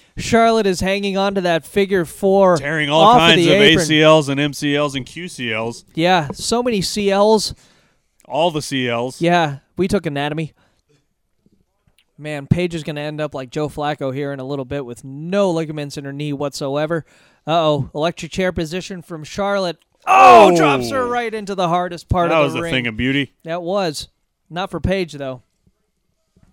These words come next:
Speaker 1: Man, right into the apron, which W W E is, you know, repeatedly acknowledging as the hardest part of the ring.
Speaker 2: <laughs> Yes.
Speaker 1: They actually had a
Speaker 2: Kevin
Speaker 1: Twitter
Speaker 2: Owens continues to powerbomb people into it.
Speaker 1: Yeah. W W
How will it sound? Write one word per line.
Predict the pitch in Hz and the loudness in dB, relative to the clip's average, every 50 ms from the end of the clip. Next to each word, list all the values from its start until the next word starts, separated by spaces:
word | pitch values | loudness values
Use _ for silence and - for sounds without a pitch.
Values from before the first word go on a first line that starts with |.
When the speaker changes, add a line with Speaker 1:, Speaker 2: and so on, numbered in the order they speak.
| _ _ | _ _
Speaker 1:
Man, | - 180 180 151 143 117 113 | -8 -6 -6 -6 -8 -6 0
right | 139 180 214 214 175 | 2 4 4 4 2
into | 160 156 160 151 139 | 0 -4 -6 -6 -8
the | 131 120 120 | -8 -8 -6
apron, | 139 156 147 - 127 113 107 _ _ _ _ _ _ _ _ _ _ _ | -6 -6 -6 -8 -10 -14 -16 _ _ _ _ _ _ _ _ _ _ _
which | 160 165 156 - - - _ 226 180 - _ _ _ | -2 -2 -2 -4 -8 -18 _ -20 -20 -20 _ _ _
W | - 165 156 165 151 | -2 -2 -2 0 0
W | 156 151 151 156 | 0 0 0 -2
E | 156 156 151 | -4 -4 -4
is, | 143 135 120 - - - _ _ _ _ _ _ _ _ - | -6 -6 -8 -12 -18 -20 _ _ _ _ _ _ _ _ -12
you | 156 139 | -10 -10
know, | 127 | -8
repeatedly | 120 131 - - 202 220 185 175 151 156 151 147 143 | -10 -6 -4 -2 -2 -2 -2 -4 -4 -2 -2 -2 -2
acknowledging | 139 131 151 143 139 131 135 123 123 123 | -4 -4 -6 -4 -4 -4 -6 -8 -10 -12
as | 127 113 | -12 -12
the | 139 127 | -10 -8
hardest | 131 135 127 120 110 - | -8 -8 -8 -8 -10 -10
part | - 131 - 113 | -8 -8 -8 -8
of | 107 | -8
the | 104 | -6
ring. | - 131 98 101 | -6 -6 -6 -8
Speaker 2:
<laughs> | 135 120 - - | -10 -10 -10 -12
Yes. | 120 - - - - - _ _ _ _ _ _ _ - | -14 -14 -14 -16 -20 -20 _ _ _ _ _ _ _ -2
Speaker 1:
They | 196 | 0
actually | 190 180 - - 185 170 160 | 0 0 0 0 0 0 0
had | 165 170 160 | 0 0 0
a | 156 143 127 | -2 -4 -4
Speaker 2:
Kevin | - - 139 139 143 | -2 0 2 4 6
Speaker 1:
Twitter | 151 151 151 | 6 6 6
Speaker 2:
Owens | 151 139 123 - - _ - | 6 4 2 -4 -16 _ -8
continues | - 160 139 127 156 160 156 156 147 | -8 -8 -4 -2 -4 -2 -2 -4 -4
to | - 139 | -4 -4
powerbomb | - - 165 160 143 139 135 139 139 135 131 | -2 -2 0 0 0 0 0 -2 -4 -4 -4
people | 139 135 127 131 127 127 | -6 -6 -6 -6 -6 -8
into | 120 110 113 107 104 | -8 -8 -8 -8 -8
it. | 98 - | -8 -8
Speaker 1:
Yeah. | 131 139 135 123 107 - _ _ _ _ _ _ _ _ _ _ _ _ _ _ _ _ _ _ _ _ _ _ _ _ _ _ _ _ _ _ | -6 -6 -6 -6 -8 -12 _ _ _ _ _ _ _ _ _ _ _ _ _ _ _ _ _ _ _ _ _ _ _ _ _ _ _ _ _ _
W | 185 180 180 180 | -4 -2 -2 -2
W | 175 165 165 165 | -2 -2 0 0